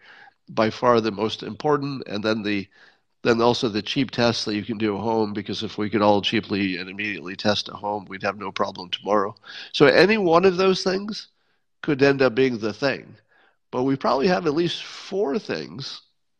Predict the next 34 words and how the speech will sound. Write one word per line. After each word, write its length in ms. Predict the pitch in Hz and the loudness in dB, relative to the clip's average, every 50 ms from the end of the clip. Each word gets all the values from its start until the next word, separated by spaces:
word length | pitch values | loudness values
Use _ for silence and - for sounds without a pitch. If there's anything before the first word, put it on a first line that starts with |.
| _ _ _ _ _ _ - - | _ _ _ _ _ _ -14 -6
optimistically. 800 | - 104 98 - - 76 82 90 - - 101 98 - 131 151 - - - - - - - _ _ | -6 -4 -4 -4 -6 -6 -6 -6 -6 -8 -8 -6 -6 -6 -6 -8 -12 -16 -16 -16 -18 -18 _ _
We 140 | - 135 160 | 2 2 4
might 180 | 220 226 220 220 | 4 6 6 8
have 180 | 185 185 180 | 6 6 6
at 80 | 170 143 | 4 6
least 240 | 151 165 151 - - | 6 6 4 4 -2
four 340 | - - - 185 214 220 196 | -8 -2 2 6 6 6 6
things 400 | - - 190 202 202 185 - - | 4 4 2 2 2 0 -2 0
that 140 | 135 120 | 2 2
are 100 | 117 123 | 2 2
the 140 | 120 120 123 | 2 0 0
thing, 400 | 123 - 202 190 131 71 - - - _ _ _ _ _ _ _ _ _ _ _ _ _ | 2 2 0 0 0 -4 -8 -16 -20 _ _ _ _ _ _ _ _ _ _ _ _ _
you 80 | 113 107 | -4 -4
know, 100 | 101 - - | -4 -4 -2
on 180 | - 107 107 | -2 -2 -2
top 280 | 104 127 117 113 110 - | 0 2 2 2 2 0
of 300 | 110 104 101 92 - - | -2 -2 -2 -4 -8 -8
the 100 | - 104 | -8 -6
social, 380 | - - 104 101 107 120 - | -6 -6 -6 -6 -6 -6 -6
social 420 | - - - 117 110 - - 110 104 | -6 -2 -2 -2 -2 -2 -4 -2 0
isolation. 600 | 110 110 - - - 107 120 - 117 104 101 104 - - - - - - - | 0 0 -2 -4 -2 -2 -2 -2 -4 -10 -12 -14 -16 -18 -18 -18 -20 -18 -14
So 200 | - - 147 151 | 0 4 6 8
I, 320 | 139 - - 101 117 123 - - | 8 8 6 6 4 4 2 0
I 140 | 85 120 | 0 0
feel 400 | 117 - - - 233 285 285 277 | 0 -2 -4 -2 -2 0 2 4
as 160 | 240 185 143 - | 4 4 6 6
though 460 | 170 160 160 165 160 151 - - - - - - _ _ _ _ _ _ _ _ _ _ _ | 6 6 6 6 4 2 -2 -6 -12 -20 -20 -20 _ _ _ _ _ _ _ _ _ _ _
it's 200 | - 143 135 - | -4 -4 -4 -4
starting 460 | - - - - 165 175 175 170 165 147 | -6 -10 -2 0 2 2 4 2 0 0
to 80 | 165 | -4
look 220 | 147 143 151 147 - | -2 -2 -2 -2 -2
like 220 | 139 123 143 - | -2 -4 -2 -2
a 60 | 117 | -4
mismatch, 800 | 90 95 110 139 170 - - 113 92 90 80 82 - - - - | -6 -2 -2 -2 -2 -2 -4 -8 -8 -8 -8 -8 -10 -10 -12 -12